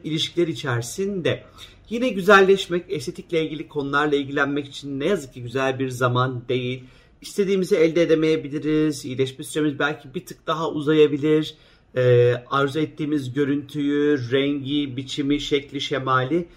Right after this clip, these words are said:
belki de elde edemeyebiliriz arkadaşlar. O yüzden önümüzdeki iki üç gün hani estetikle ilgili konularda birazcık daha dikkatli olmanızda fayda var. Bugünlerde birileri bize "Aman sen çok değersizsin." gibi ondan sonra tavırları olabilir.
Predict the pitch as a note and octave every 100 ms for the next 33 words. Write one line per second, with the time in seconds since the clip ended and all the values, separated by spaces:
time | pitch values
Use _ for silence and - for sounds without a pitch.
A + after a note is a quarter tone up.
0 | - - D3+ D#3 D#3 C3 D3 C3+ B2+ B2+
1 | D3+ - B2+ A2+ A#2 D#3+ - B2+ C#3 A2+
2 | A2 G#2 A2 G#2+ C#3+ C3 D#3 C3 C3 C#3
3 | A#2 C#3+ C#3 E3 D3 - C3+ B2 - -
4 | - - C3+ D3 D3+ - - C3 A#2 G#2+
5 | C3 A#2 G#2 G#2 C3 A#2 - - B2 D3
6 | - - - - C#3 C#3 A#2+ - A#2+ D3
7 | D3 C3 A#2 D3+ E3 E3 C3 A#2+ A2 B2+
8 | D3+ E3+ F3 - A2 A#2 C3 G#2+ - -
9 | - - - G#3 A#3+ A3+ G#3+ A3 A3 -
10 | C3 E3+ F3 A3+ - - - C#3+ C#3+ A3
11 | G#3+ D#3+ G3+ A#3 A3+ G3+ F#3 D#3+ E3+ F3
12 | F3+ - - F3 E3+ B2 C#3 D3 D3+ -
13 | - C3 C3 C3 C3 C#3 C#3 - D3 D3
14 | C#3+ D#3 C#3+ A2 G#2 A#2+ -